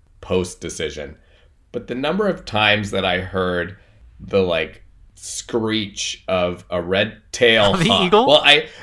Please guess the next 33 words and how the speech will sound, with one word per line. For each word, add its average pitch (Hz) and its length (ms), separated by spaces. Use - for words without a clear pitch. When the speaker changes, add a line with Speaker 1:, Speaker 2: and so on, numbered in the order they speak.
Speaker 1:
no, 156 140
I 143 120
know 170 160
exactly 160 460
what 127 180
bird 127 220
it 117 100
is 104 160
because 107 220
I've 101 200
used 131 480
this 110 300
sound 107 300
effect 101 400
in 104 280
things 98 280
myself. 87 600
It's 92 160
a 98 60
red 92 240
tail 139 200
hawk, 90 320
and 101 280
I 113 240
started 117 420
counting 113 380
it 82 120
about 82 200
halfway 92 440
in, 85 120
and 104 160
even 143 260
just 131 200